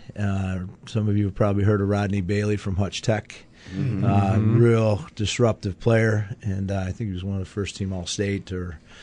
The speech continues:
Speaker 1: um, but we're real excited with him. Frank De Palma and, uh, one of the Rollins brothers, Shai Khan Rollins from Niagara Falls, to kinda round that out. So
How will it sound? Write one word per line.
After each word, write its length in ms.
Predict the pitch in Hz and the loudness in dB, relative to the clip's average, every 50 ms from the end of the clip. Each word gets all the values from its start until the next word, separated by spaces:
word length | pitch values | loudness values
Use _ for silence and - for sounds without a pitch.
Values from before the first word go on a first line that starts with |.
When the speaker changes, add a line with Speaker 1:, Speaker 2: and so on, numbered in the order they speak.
| - - - - - - - - - | -20 -20 -20 -20 -20 -20 -20 -14 -10
Speaker 1:
um, 220 | 95 92 92 95 90 | -6 -6 -4 -4 -4
but 160 | 92 90 - | -4 -6 -4
we're 80 | 98 98 | -4 -2
real 140 | 104 107 | 0 0
excited 320 | 104 - - 120 110 104 101 | -2 0 2 2 4 4 2
with 100 | 101 - | 2 2
him. 180 | 113 113 110 98 | 2 2 0 0
Frank 280 | - 107 104 104 104 | 0 -2 -2 -2 -2
De 80 | - 95 | -4 -8
Palma 500 | - - 113 107 107 107 104 101 98 90 87 | -6 -2 -2 0 0 0 0 0 -2 -4 -4
and, 280 | 98 92 92 92 92 | -4 -4 -4 -4 -4
uh, 260 | 95 95 92 90 92 95 90 87 - _ _ _ - - _ - - - | -4 -4 -6 -6 -6 -6 -8 -10 -12 _ _ _ -20 -20 _ -20 -12 -8
one 240 | 101 98 104 107 | -4 -2 -2 0
of 60 | 107 101 | 0 -2
the 80 | 101 95 | -2 -2
Rollins 480 | 98 101 101 104 101 101 95 95 92 | -2 -2 -2 -2 -2 -2 -2 -4 -4
brothers, 320 | - - 101 95 95 92 - | -4 -4 -4 -2 -2 -4 -4
Shai 220 | - 104 98 98 | -2 -2 -2 -2
Khan 240 | - - 107 98 95 | -2 -2 -2 -2 0
Rollins 320 | 98 98 95 95 92 87 | 0 -2 -2 -2 -4 -4
from 180 | - 95 92 92 | -4 -4 -4 -4
Niagara 300 | 92 92 90 87 90 87 | -4 -4 -4 -6 -8 -6
Falls, 520 | - - 101 98 95 92 87 92 - - - - _ _ _ _ _ - - - - _ - - - - - | -4 -2 -2 0 0 0 -2 -4 -8 -12 -14 -18 _ _ _ _ _ -20 -20 -20 -20 _ -20 -20 -14 -10 -8
to 80 | 110 - | -4 0
kinda 240 | - 117 110 104 | 0 2 2 2
round 260 | 101 104 107 107 107 104 | 2 2 2 2 0 0
that 220 | 107 104 101 95 | 0 0 -2 -2
out. 220 | 92 87 85 - | -4 -6 -8 -8
So 260 | - - 107 98 92 | -6 -4 -4 -4 -4